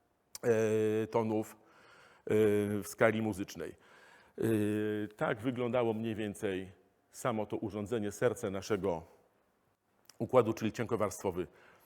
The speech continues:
memrystor. Był on oczywiście obudowany układem elektronicznego interfejsu. Układ dostawał pary dźwięków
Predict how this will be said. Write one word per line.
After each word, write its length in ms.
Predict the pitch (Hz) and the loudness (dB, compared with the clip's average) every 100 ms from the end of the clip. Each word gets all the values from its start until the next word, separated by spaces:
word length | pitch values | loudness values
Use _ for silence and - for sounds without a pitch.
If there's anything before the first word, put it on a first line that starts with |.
| _ | _
memrystor. 600 | 107 123 170 190 175 151 139 131 123 | -4 0 0 0 4 6 8 6 4
Był 220 | 120 131 | 4 2
on 80 | 117 | 2
oczywiście 380 | 117 120 - 123 | 0 -4 -4 -2
obudowany 800 | 120 117 117 117 110 104 98 101 - - | -2 2 4 4 4 2 0 -4 -12 -10
układem 420 | 120 131 110 110 | -2 2 2 2
elektronicznego 840 | 117 113 113 104 - 110 95 90 87 - _ _ _ _ - | 0 0 -2 -4 -4 -4 0 -2 -4 -20 _ _ _ _ -6
interfejsu. 840 | 127 117 110 - 185 151 165 156 143 - - - - _ _ _ _ _ _ - | -2 0 0 2 0 2 4 4 2 -10 -20 -20 -20 _ _ _ _ _ _ 0
Układ 380 | 190 - 131 107 | 2 6 4 4
dostawał 720 | 147 - 156 117 107 92 98 - - _ _ | 2 2 2 4 2 2 -4 -16 -20 _ _
pary 240 | 127 110 | 0 0
dźwięków 520 | 104 123 190 170 180 | 0 0 0 0 -6